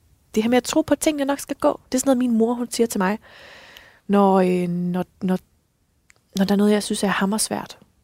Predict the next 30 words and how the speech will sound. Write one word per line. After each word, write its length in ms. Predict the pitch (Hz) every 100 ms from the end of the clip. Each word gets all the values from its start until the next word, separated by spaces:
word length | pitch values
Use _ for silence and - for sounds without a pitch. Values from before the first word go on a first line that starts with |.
| _ -
Så 140 | 233
siger 180 | - 240
hun 120 | 226
til 160 | - 196
mig, 100 | 208 _ _ _ _ _ _ _ _ _ -
"Ved 80 |
du 20 | 208
hvad, 120 | 208
Line? 260 | 190 208 202 _ _ _ _ _ _ _ _ _ _ _ -
Det 160 | 214 -
går 220 | 196 196
nok." 400 | 160 147 - - _ _ _ _ _ _ _ _ _ _ _ _ -
Det 60 | 220
er 40 |
så 100 | 233
enkelt. 380 | 214 165 - - _ _ _ _
"Line, 300 | 240 247 254 - _ -
det 100 | 196
går 200 | - - -
nok." 220 | - - _ _ _ _ _ _ _ _ _ _ -
Og 100 | 208
ved 60 |
du 60 | 294
hvad? 180 | 247 262 _ _ _ _ _ -
Det 120 | 240
gør 140 | 165
det. 140 | 220 220 - _ _ _ _ _
Det 60 | 262
er 80 | 262
gået 400 | 240 262 285